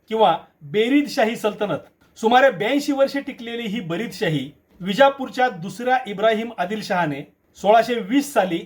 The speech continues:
आक्रमण करून नष्ट केली. बहामनी सल्तनत आणि तिच्यामधूनच निर्माण झालेल्या निजामशाही, आदिलशाही, इमादशाही, कुतुबशाही आणि बरीदशाही या सर्व सल्तनतींनी महाराष्ट्रावर अंमल केला.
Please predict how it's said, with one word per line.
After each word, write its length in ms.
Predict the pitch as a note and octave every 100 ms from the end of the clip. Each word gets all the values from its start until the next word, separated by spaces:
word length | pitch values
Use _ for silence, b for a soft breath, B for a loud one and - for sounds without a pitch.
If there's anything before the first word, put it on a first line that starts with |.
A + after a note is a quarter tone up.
| -
आक्रमण 480 | E3+ E3+ G#3 A3 A3
करून 360 | G3+ G#3 G#3+ F#3+
नष्ट 180 | A3 C#4
केली. 320 | A#3 G3+ A2 - _ b b
बहामनी 440 | D#3 G3+ D#4 D#4+ D4+
सल्तनत 440 | C#4 - A#3 A3+ A3+
आणि 140 | G3+ A#3+
तिच्यामधूनच 800 | A#3 G3 C4 A#3 A#3 C#4 E4 D4+
निर्माण 360 | C4+ A#3 A3
झालेल्या 400 | F#3+ D#3 C#3 - - _ _ _
निजामशाही, 640 | F#3+ A#3+ D4 C#4+ B3 G3+ F3
आदिलशाही, 640 | F3+ G#3+ D4 - A3+ G3 D#3+
इमादशाही, 640 | F#3+ C#4 C#4+ C4+ G3+ D3+ - _ _
कुतुबशाही 560 | C#4 C#4 E4 - B3 A3
आणि 240 | F3 A3+
बरीदशाही 720 | G3+ D#3 G#3 D4 - G3 C#3+ A#2+ _ _ -
या 260 | E3 G3+ A#3
सर्व 460 | - - B3 C#4+ D4+
सल्तनतींनी 800 | B3+ G3+ A#3+ G#3+ G3 D#3 C#3 D#3 _ _ -
महाराष्ट्रावर 840 | E3 F#3+ A3+ G#3 - G#3+ G#3 A3 A3
अंमल 240 | G3+ G#3
केला. 400 | G#3+ A3 G#3 C#3+